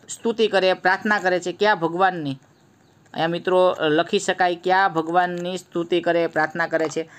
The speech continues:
તો તમારે જવાબ આપવાનો છે હોમવર્કમાં. ઓકે? હોમવર્કમાં આપો,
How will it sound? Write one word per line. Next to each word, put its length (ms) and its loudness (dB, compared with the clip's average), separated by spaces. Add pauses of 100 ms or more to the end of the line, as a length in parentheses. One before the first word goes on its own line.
(160)
તો 100 -6
તમારે 420 2
જવાબ 380 0
આપવાનો 380 -4
છે 120 -4
હોમવર્કમાં. 680 -2 (340)
ઓકે? 240 0 (380)
હોમવર્કમાં 580 0
આપો, 360 0